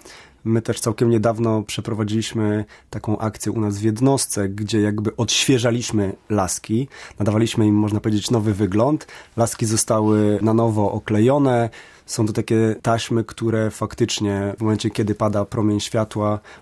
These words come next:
one dają odblask, tak? Czyli jakby, mm, są zdecydowanie, em, bardziej widoczne, mm, dla kierowcy, dla innych użytkowników, e, ruchu.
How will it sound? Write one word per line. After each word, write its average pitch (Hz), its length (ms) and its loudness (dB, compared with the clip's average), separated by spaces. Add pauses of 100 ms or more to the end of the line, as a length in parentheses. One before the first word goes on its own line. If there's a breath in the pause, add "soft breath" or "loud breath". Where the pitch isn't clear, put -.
(120)
one 110 340 2 (100)
dają 113 460 -2
odblask, 98 460 -2
tak? 110 200 -2
Czyli - 180 -6
jakby, 107 400 -4 (500 loud breath)
mm, 110 180 0
są 123 240 0
zdecydowanie, 120 800 2
em, 110 220 0
bardziej 107 300 2
widoczne, 101 720 -2 (520 soft breath)
mm, 101 340 -2
dla 95 340 -2
kierowcy, 107 520 -4
dla 92 400 -6 (160)
innych 98 360 -4
użytkowników, 98 920 -8
e, 95 180 -8
ruchu. 95 320 -14